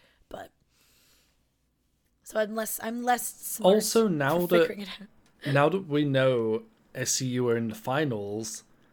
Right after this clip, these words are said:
Speaker 2: and that's not a spoiler anymore, you,
Speaker 1: <laughs>
Speaker 2: y-, I'll, I'll sh-, like, show you a bit of the sort of storytelling and how f-, far in advance they set things up. Do you remember the first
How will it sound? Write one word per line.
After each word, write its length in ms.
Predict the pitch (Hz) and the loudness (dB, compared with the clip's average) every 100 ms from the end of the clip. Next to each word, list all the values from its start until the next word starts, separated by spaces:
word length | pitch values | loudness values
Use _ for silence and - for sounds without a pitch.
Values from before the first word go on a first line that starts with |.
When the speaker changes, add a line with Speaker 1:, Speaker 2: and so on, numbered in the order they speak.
| _ _ _ | _ _ _
Speaker 2:
and 580 | 123 123 120 117 117 110 - _ _ _ _ _ _ | -2 -2 0 -2 -4 -6 -12 _ _ _ _ _ _
that's 280 | 139 131 - | 0 0 0
not 160 | 139 | -4
a 20 | |
spoiler 500 | - - 135 156 156 | -4 -4 0 2 2
anymore, 560 | 110 98 98 101 117 135 - _ _ _ _ _ _ 262 269 262 | 0 -4 -8 -6 -6 -8 -12 _ _ _ _ _ _ -10 -8 -4
you, 180 | 135 151 | 2 4
Speaker 1:
<laughs> 60 | 151 | 2
Speaker 2:
y-, 100 | 139 - | -2 -2
I'll, 220 | 143 156 | 6 8
I'll 160 | 156 | 8
sh-, 180 | 147 - - | 4 -2 -6
like, 480 | 185 156 160 151 - 139 | -4 2 2 2 -2 -16
show 200 | 135 - | -8 0
you 160 | 196 185 | 4 4
a 20 | |
bit 120 | 156 | 4
of 60 | 147 | 0
the 80 | 135 | 0
sort 200 | - 139 | 0 -2
of 60 | |
storytelling 760 | - 151 156 147 - 123 113 110 | -2 2 2 2 -2 -2 -2 -2
and 120 | 110 | -4
how 260 | 110 131 123 | 0 2 2
f-, 160 | - - - | -2 -14 -18
far 380 | - 139 131 123 | -2 4 4 4
in 100 | 117 | 0
advance 420 | 110 127 117 110 | -2 -2 -4 -4
they 140 | 117 | -4
set 280 | 110 135 127 | -4 -4 -6
things 300 | 117 110 110 | -12 -10 0
up. 280 | 180 - - _ _ - - - | 0 0 -8 _ _ -20 -20 -12
Do 140 | 135 233 | -2 0
you 60 | |
remember 500 | 277 139 120 147 151 - | 2 2 4 2 2 -2
the 120 | 120 | -6
first 480 | - 127 139 139 | -2 2 2 2